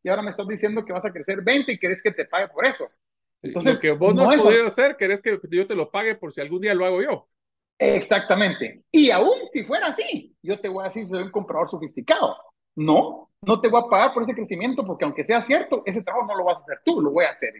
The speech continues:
Speaker 1: yo, ¿verdad?
Speaker 2: Pues.
Speaker 1: Entonces ahí viene otra vez una discusión. Por supuesto que vuelvo, si el comprador está interesado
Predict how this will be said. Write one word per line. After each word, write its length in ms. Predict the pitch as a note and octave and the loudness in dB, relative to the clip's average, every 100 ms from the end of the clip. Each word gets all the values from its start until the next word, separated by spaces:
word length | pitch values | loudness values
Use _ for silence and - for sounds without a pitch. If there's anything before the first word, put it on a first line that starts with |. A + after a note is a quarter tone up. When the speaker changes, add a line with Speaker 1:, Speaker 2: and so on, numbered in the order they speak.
| G#2+ | 2
Speaker 1:
yo, 80 | - - - _ | 2 2 -14 _
¿verdad? 200 | - A2+ | -10 -8
Speaker 2:
Pues. 240 | C3 D3+ _ _ _ _ _ | -8 -10 _ _ _ _ _
Speaker 1:
Entonces 340 | F3 A#3 B3 - | 2 4 4 4
ahí 220 | F#3 A#3 | 2 4
viene 360 | B3 C#4 D#4+ C4+ | 4 4 4 2
otra 320 | A3 - F3 | 0 -2 -2
vez 180 | G3+ G3+ | -2 -4
una 180 | G#3 F3 | -8 -8
discusión. 560 | E3+ - C3+ A3+ D#3 | -8 -10 -2 0 0
Por 120 | - G3+ | 0 0
supuesto 680 | - - F4 - C3 - _ _ _ | 0 0 0 0 -6 -6 _ _ _
que 120 | B2+ | -12
vuelvo, 420 | A2+ B3 G3+ B2 | 2 4 4 -2
si 180 | - D3 | -8 -8
el 120 | C#3 | -8
comprador 420 | - - - - G#3 | -4 -6 -2 0 0
está 160 | G#3 | 2
interesado 760 | A#3+ A#3+ A3 G3+ D3+ A#3+ - | 0 2 2 0 0 0 -2